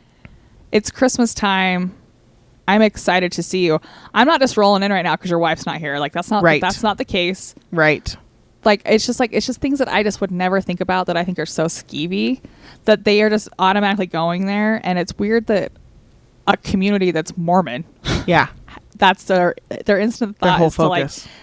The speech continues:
Speaker 1: sexualize,
Speaker 2: Yep.
Speaker 1: sexualize, sexualize. And it's like, can we just stop? <sighs> I, like, wanna
Speaker 2: Exactly.
Speaker 1: show him an album, you know?
Speaker 2: Yeah.
Speaker 1: That's what I wanted to do.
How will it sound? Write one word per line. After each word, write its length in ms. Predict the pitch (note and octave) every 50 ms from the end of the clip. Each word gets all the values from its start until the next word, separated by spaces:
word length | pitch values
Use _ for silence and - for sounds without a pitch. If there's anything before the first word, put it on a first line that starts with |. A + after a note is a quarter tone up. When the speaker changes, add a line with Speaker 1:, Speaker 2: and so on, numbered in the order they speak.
| - _
Speaker 1:
sexualize, 960 | - - A3 A3 - - A#3+ A3 G#3+ G3+ G3+ G3+ G3+ G3 G3 G3+ G3+ G3+ - - - - - - - -
Speaker 2:
Yep. 180 | F#3+ F#3 F#3 -
Speaker 1:
sexualize, 640 | - F#3+ F3 F3+ F3 E3 E3 D#3+ E3 E3+ F3 - -
sexualize. 800 | G3+ - - D3 D3+ - - - C3+ A#2 F2+ F2+ F2+ F#2 F#3 F3+
And 80 | D#3+ D#3
it's 140 | F3 -
like, 120 | G3 F#3+ -
can 120 | - A3+
we 80 | B3+ C#4
just 240 | D4 D4 - - -
stop? 360 | - D#3+ - D#3+ D#3 D#3+ - - - - - - - - - - - - - - -
<sighs> 0 | - - - - - - - - - - - - - - - - - - - - - - - - - - - - - - - - -
I, 60 | G#3+ G#3+
like, 180 | A#3 A3 -
wanna 200 | G3 G3 G3+ A3
Speaker 2:
Exactly. 100 | A#3 -
Speaker 1:
show 140 | - A3+ A3+
him 80 | G#3+ G3+
an 80 | F#3
album, 380 | D#3 D#3 E3 E3+ D#3+ D3 C#3 - - - - - - - -
you 100 | - E3+
know? 240 | E3 D#3+ D#3+ D#3+ E3 - _ -
Speaker 2:
Yeah. 140 | F#3+ F3+ E3+
Speaker 1:
That's 100 | - -
what 100 | A3 A3+
I 60 | A#3
wanted 300 | A3 G#3+ G#3 G#3 G3+ G#3+ -
to 100 | B3 G#3+
do. 340 | G3 E3+ E3 D#3+ C#3+ E3